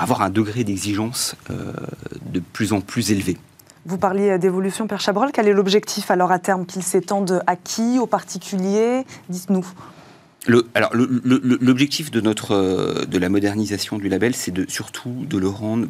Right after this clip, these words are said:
Speaker 1: plus lisible,
Speaker 2: Mhm.
Speaker 1: plus compréhensible pour, euh, pour les épargnants. Il y a une réglementation européenne en matière d'E S G qui s'est beaucoup développée ces dernières années, qui n'existait pas au moment où on a créé le label I S R. Donc il faut,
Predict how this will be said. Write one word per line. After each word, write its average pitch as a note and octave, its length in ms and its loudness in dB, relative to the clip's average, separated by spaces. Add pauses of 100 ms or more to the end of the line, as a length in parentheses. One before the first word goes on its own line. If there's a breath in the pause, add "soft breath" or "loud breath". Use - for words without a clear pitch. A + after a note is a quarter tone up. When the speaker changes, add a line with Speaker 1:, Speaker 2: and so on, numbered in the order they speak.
(120)
Speaker 1:
plus A2+ 580 -10
lisible, G2+ 560 -6 (160)
Speaker 2:
Mhm. F3 240 -4
Speaker 1:
plus C3 140 -8
compréhensible G#2+ 880 -4 (160)
pour, F#2 300 -10
euh, F#2 200 -6
pour G2 140 -10
les F2+ 180 -8
épargnants. G2 440 -6 (420 loud breath)
Il - 60 -2
y - 20 2
a F2 100 2
une G2+ 240 -2
réglementation G#2 760 -2
européenne G#2+ 600 -2
en - 60 -8
matière F#2 420 -6
d'E F#2+ 120 -4
S F#2+ 160 -4
G G2+ 240 -4
qui - 100 -12
s'est - 120 -10
beaucoup G#2+ 300 -6
développée G#2+ 520 0
ces - 120 -14
dernières F2+ 320 -6
années, F#2+ 220 -4 (400 loud breath)
qui - 120 2
n'existait D3+ 340 4
pas E3 160 0
au C3 40 2
moment A2+ 200 2
où A2+ 60 2
on G2 80 0
a F#2 80 -2
créé - 200 -6
le F#2+ 80 -4
label F#2 240 0
I F2+ 80 -2
S F2 140 -4
R. C3 220 -8 (260 loud breath)
Donc G#2 160 -4
il A2 60 -8
faut, B2+ 300 2